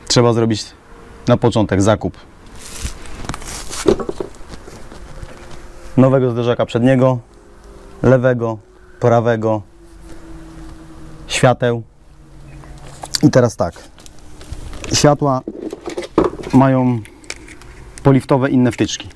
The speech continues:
Takie wtyczki. Te wtyczki można kupić na portalach ogłoszeniowych u nas.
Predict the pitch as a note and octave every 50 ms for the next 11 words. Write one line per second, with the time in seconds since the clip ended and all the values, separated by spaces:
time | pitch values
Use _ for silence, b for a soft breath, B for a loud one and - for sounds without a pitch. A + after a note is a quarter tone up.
0 | - - - - - - - - - - - - C3 - - A2 - - G2+ -
1 | - - - - - - - - G#3+ F#3+ - - C3+ - - - B2 A2+ - B
2 | B B B B B B B B B - B2 B2 A#2 A#2+ A2 - B2+ A2 A2+ G#2+
3 | G2 - - - - - - - - - - B B B B B B B B B
4 | B B - - - - - - - G#2+ - A2 G#2 F#2+ - A#2 A2 G#2+ G#2 G2
5 | F#2+ G2+ G2+ - - F#2+ G2+ A2+ B2 B2 B2 - - - A2+ A2 A2+ A2 A2 -